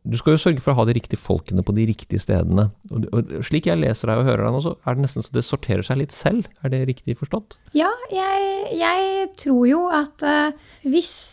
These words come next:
Speaker 2: et selskap er veldig tydelig med hva slags kultur man har, og ikke nødvendigvis bare tydelig med hvilken kultur man ønsker å ha, men at man også stikker fingeren i jorda og ser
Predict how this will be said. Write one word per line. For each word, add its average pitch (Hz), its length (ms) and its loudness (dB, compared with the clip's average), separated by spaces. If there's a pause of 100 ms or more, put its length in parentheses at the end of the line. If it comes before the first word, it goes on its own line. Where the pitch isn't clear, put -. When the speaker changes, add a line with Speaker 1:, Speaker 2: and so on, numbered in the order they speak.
(400)
Speaker 2:
et - 140 -2
selskap 311 800 0
er 277 160 0
veldig 285 320 2
tydelig 247 420 0
med 262 140 8
hva 233 80 0
slags 247 240 -6
kultur 254 320 -2
man 285 160 6 (140)
har, - 260 -2 (840)
og 302 140 8
ikke 302 160 4
nødvendigvis 262 800 6
bare 247 200 4
tydelig 226 280 2
med 233 140 8
hvilken 226 260 4
kultur 254 280 4
man 247 200 4
ønsker 277 440 6
å 269 80 -2
ha, 302 140 6 (540)
men 262 160 10
at 262 100 4
man 269 140 10
også 254 160 2
stikker 247 240 -4
fingeren 247 320 6
i 269 80 8
jorda 233 240 4
og 262 80 2
ser 240 380 2